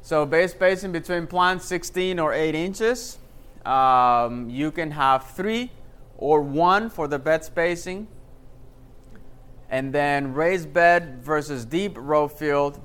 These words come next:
with organic material, you can see the difference between these two.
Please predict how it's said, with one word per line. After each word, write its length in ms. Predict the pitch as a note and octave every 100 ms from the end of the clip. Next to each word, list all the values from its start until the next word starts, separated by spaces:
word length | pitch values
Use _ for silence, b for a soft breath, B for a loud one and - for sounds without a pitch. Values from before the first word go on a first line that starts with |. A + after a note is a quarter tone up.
| -
with 220 | C3 C#3
organic 460 | C3+ B2+ C#3+ D3 C#3
material, 420 | B2+ - F3 F#3
you 180 | E3 C#3+
can 160 | D3
see 140 | C3 D3
the 140 | B2
difference 520 | A#2+ C3+ - C3 B2+ - b b b -
between 760 | C3 A#2+ D3 D3 C#3+ C#3+ C3+
these 280 | A#2+ C3+ C3
two. 420 | - D3 C#3 B2+